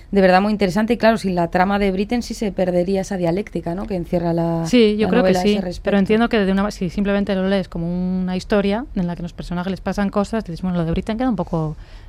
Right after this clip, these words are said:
Speaker 2: descolgado", pero yo desde el principio tuve claro que, que sí quería. Además, bueno,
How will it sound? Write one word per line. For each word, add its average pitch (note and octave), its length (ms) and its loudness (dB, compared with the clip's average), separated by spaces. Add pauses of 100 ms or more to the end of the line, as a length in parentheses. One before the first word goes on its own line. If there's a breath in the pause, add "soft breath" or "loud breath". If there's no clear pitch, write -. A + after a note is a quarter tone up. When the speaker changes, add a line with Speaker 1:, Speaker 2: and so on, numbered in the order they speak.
Speaker 2:
descolgado", F#3+ 680 0
pero F3+ 440 0
yo A3 200 4
desde A3 200 4
el G3 80 2
principio G#3 380 0
tuve G#3+ 200 2
claro G3+ 300 2
que, E3 320 -2 (340 loud breath)
que F#3+ 100 -4
sí G3+ 120 -2
quería. G3+ 380 2
Además, F#3 260 2
bueno, F3+ 240 -2